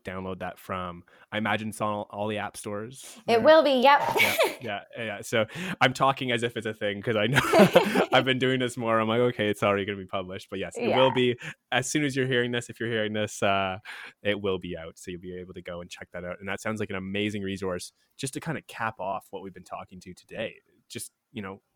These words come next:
Speaker 1: all these resources to kinda continue to build yourself and improve yourself, um, sexually, relationship-wise, romantically, whatever it is, indivi-,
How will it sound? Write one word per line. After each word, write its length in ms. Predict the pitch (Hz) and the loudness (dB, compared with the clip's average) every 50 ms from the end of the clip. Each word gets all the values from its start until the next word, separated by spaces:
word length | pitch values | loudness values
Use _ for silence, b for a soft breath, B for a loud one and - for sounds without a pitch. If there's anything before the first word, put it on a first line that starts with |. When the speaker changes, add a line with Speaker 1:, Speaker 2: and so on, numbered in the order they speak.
| _ _ | _ _
Speaker 1:
all 220 | 104 110 120 127 | 0 0 0 0
these 240 | 127 123 120 110 101 | 0 -2 -4 -4 -2
resources 400 | 107 110 110 110 104 - 104 - | -2 -2 -2 -2 -4 -6 -10 -12
to 80 | - | -10
kinda 160 | - 107 101 98 | -10 -8 -8 -8
continue 340 | - 104 98 - 110 107 104 | -10 -14 -12 -8 -8 -6 -6
to 60 | 98 | -8
build 360 | 87 - 95 95 95 95 92 - _ _ | -8 -6 -4 -4 -4 -6 -8 -14 _ _
yourself 460 | - 98 92 - - - 95 98 95 - | -12 -12 -12 -10 -8 -6 -6 -6 -6 -8
and 100 | 98 92 | -12 -14
improve 320 | 87 - - 107 107 101 | -16 -12 -10 -8 -8 -8
yourself, 560 | 98 87 - - 92 85 82 - - - - _ _ _ _ _ _ _ - | -8 -10 -10 -10 -10 -10 -12 -14 -16 -20 -20 _ _ _ _ _ _ _ -16
um, 320 | 92 87 87 85 82 - - | -14 -14 -14 -14 -18 -18 -8
sexually, 460 | - 123 120 - - 104 101 92 90 - - | -6 -6 -6 -4 -6 -6 -6 -6 -8 -10 -14
relationship-wise, 1160 | - - 98 98 101 98 - - 101 - 101 - - - 95 92 92 90 90 90 87 - - - | -12 -6 -4 -4 -4 -4 -6 -10 -10 -10 -10 -10 -8 -8 -8 -6 -6 -8 -10 -12 -14 -16 -18 -16
romantically, 560 | - 107 90 92 92 92 87 - - - 90 | -14 -12 -10 -10 -10 -10 -12 -14 -16 -16 -14
whatever 340 | 87 90 92 92 90 92 90 87 | -14 -12 -12 -12 -12 -12 -12 -14
it 20 | |
is, 60 | 90 - | -14 -10
indivi-, 300 | - 110 104 98 95 101 | -8 -8 -8 -6 -8 -10